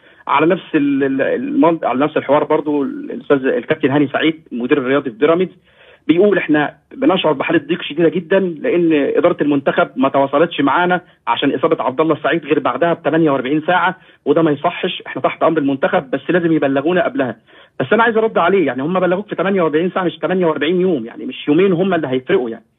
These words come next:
يعني هم ما-، مسافه ما جم وبلغوكوا، فهو طبعًا بيقول:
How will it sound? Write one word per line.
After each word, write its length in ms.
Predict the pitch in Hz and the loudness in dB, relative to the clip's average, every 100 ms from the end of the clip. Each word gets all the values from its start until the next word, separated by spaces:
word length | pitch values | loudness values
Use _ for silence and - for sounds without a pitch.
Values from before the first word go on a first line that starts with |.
| _ _ | _ _
يعني 260 | - - 127 | -10 -4 0
هم 200 | 143 160 | 2 4
ما-، 220 | 151 147 | 4 2
مسافه 420 | 151 147 143 190 165 | 2 0 0 0 0
ما 80 | 139 | 0
جم 200 | 170 208 | 0 0
وبلغوكوا، 540 | 202 202 214 233 - | 2 2 2 0 -2
فهو 340 | - - 190 | -2 2 2
طبعًا 260 | 185 202 180 | 2 2 2
بيقول: 240 | 180 190 | 2 0